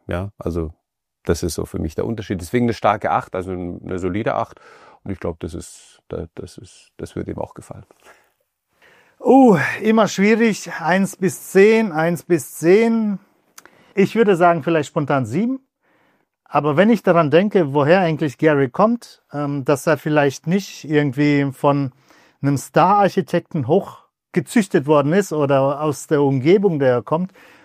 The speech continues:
Speaker 2: ähm, sondern eigentlich ein ganz konventioneller Architekt war zunächst, ähm,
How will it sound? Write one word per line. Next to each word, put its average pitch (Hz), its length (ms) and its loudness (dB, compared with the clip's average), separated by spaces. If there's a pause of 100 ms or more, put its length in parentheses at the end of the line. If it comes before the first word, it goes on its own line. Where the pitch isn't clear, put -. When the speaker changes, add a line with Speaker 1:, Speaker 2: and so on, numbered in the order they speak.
(480)
Speaker 2:
ähm, 143 300 0
sondern 147 720 -2 (100)
eigentlich 190 380 0
ein 190 240 0
ganz 196 340 -2
konventioneller 151 1040 0 (1040)
Architekt 135 500 0
war 135 320 0
zunächst, 156 560 -6 (680)
ähm, 127 680 -4